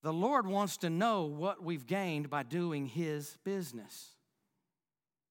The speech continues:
Oh, this is uncomfortable, isn't it?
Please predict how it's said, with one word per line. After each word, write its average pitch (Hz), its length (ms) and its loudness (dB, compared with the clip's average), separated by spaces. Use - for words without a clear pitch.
Oh, 143 200 -10
this 135 160 -14
is 123 120 -14
uncomfortable, 123 640 -14
isn't 120 260 -16
it? 123 120 -18